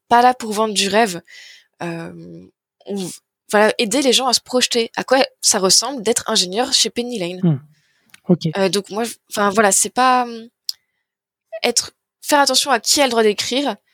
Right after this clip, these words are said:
Speaker 1: et vraiment rappeler ses objectifs et pas vendre du rêve. Enfin, les, les gens sont pas bêtes, ils savent que, enfin, voilà, c'est,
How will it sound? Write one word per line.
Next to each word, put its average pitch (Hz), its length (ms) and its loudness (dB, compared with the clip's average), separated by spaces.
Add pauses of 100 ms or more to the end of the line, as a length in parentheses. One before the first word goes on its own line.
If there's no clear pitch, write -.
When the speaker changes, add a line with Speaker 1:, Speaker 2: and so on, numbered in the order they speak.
(360)
Speaker 1:
et 214 160 2
vraiment 226 320 2
rappeler 233 400 0
ses 220 240 2
objectifs 214 600 -2 (140)
et 202 340 0 (380)
pas 254 140 4
vendre 226 240 0
du 190 140 -2
rêve. 175 340 0 (440)
Enfin, 202 140 0
les, 196 140 0
les 196 140 2
gens 233 120 2
sont 233 180 2
pas 196 140 0
bêtes, 233 320 0
ils 185 80 -4
savent 226 340 0
que, 175 540 -4 (1040)
enfin, 196 160 -10
voilà, 175 240 2
c'est, 165 880 -2